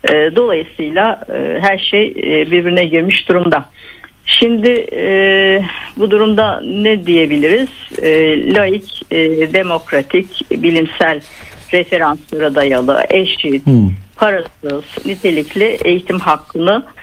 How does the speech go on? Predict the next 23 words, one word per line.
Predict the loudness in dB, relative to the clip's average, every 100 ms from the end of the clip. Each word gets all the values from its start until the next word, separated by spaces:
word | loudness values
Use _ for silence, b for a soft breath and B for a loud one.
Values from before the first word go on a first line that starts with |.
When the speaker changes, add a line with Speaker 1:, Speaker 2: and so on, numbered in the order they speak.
| B
Speaker 1:
çocuklara | -4 -2 -2 0 2 2
vermemiz | 2 0 -2 -8 -8
gerekir. | -4 -2 -2 -6 -2
Tabii | 0 0 -2
bunu | 0 0 0 2
yaparken | 0 0 -2 -2 -4 -6 -4
de | -4 -4 B B B -14
sorgulayan, | -6 0 2 2 2 2 0 -2
eleştiren | -2 0 2 0 -2 -2 0 0
ve, | -2 -2 -4 -4 -6 -6 -2
e, | 2
e, | 2 2
itiraz | 0 -2 0 -2 -2 -4
etmeyi, | -8 -8 -8 -8 -2 0 2 0 -2
e, | -2
Speaker 2:
Evet. | 0 2 2 0 0
Speaker 1:
bilen | 2 2 -2 -8 -16 -14
bir | -12 -12 -8
eğitim. | -4 -4 -2 -2 0
Bu | 0
da | 0
nasıl | 0 -4 -4
olur? | -2 0